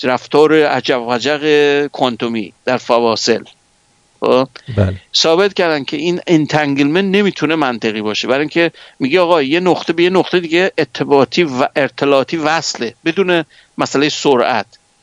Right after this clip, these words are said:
Speaker 1: چون نسبیت می‌دونیم محدودیت سرعت شما داری، نمی‌تونی با سرعت بالای نور با هم مخابره کنیم به هم دیگه. خب؟
Speaker 2: ام.
Speaker 1: این نشون دادن که این معادلهٔ خیلی ساده هم نوشتن که آقا دو تا ذره از هم دور می‌شن،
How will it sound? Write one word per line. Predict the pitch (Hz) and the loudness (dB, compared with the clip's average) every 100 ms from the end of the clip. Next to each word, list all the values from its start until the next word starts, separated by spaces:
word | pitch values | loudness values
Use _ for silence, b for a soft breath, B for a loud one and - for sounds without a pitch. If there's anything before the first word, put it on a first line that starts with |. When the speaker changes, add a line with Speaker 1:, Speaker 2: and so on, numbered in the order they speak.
| _ _ | _ _
Speaker 1:
چون | - 165 156 | -6 -2 -2
نسبیت | 139 - 160 | -2 -2 -4
می‌دونیم | 180 180 156 | -4 -6 -4
محدودیت | 139 135 - 127 131 | -2 -4 -8 -8 -8
سرعت | - 135 127 170 | -4 0 0 0
شما | - 123 | -4 -6
داری، | 107 104 123 | -6 -8 -6
نمی‌تونی | 170 - 127 | -8 -8 -8
با | 117 | -6
سرعت | 117 - 113 123 | -6 -4 -4 -4
بالای | 98 123 120 127 | -2 0 2 0
نور | 131 147 139 - b b b _ | 4 4 4 0 b b b _
با | 127 | 0
هم | 123 113 | 0 -2
مخابره | 120 120 127 113 113 | -4 0 2 2 0
کنیم | - 107 104 | -2 -2 -2
به | 113 | -2
هم | 107 | -4
دیگه. | 104 95 92 80 _ _ _ _ _ - | -4 -2 0 -2 _ _ _ _ _ -2
خب؟ | 117 135 131 - | 2 2 0 -8
Speaker 2:
ام. | 104 90 - _ | -6 -6 -12 _
Speaker 1:
این | 190 214 214 | 0 2 4
نشون | 185 - 202 | 4 4 4
دادن | 196 185 175 175 | 4 2 2 0
که | 165 175 | 0 0
این | 175 180 | 0 0
معادلهٔ | 165 151 147 151 165 | 0 2 2 0 0
خیلی | - 165 | 0 -4
ساده | - 151 135 170 | 0 0 2 0
هم | 156 | 0
نوشتن | 156 156 175 | -2 -2 -2
که | 165 | 0
آقا | 160 | 0
دو | 156 170 | 0 -2
تا | 147 | -2
ذره | 135 131 127 135 120 | 0 0 0 0 -2
از | 117 | 0
هم | 143 - | -2 -2
دور | - 160 196 | 2 2 4
می‌شن، | 190 156 139 147 | 2 0 0 -2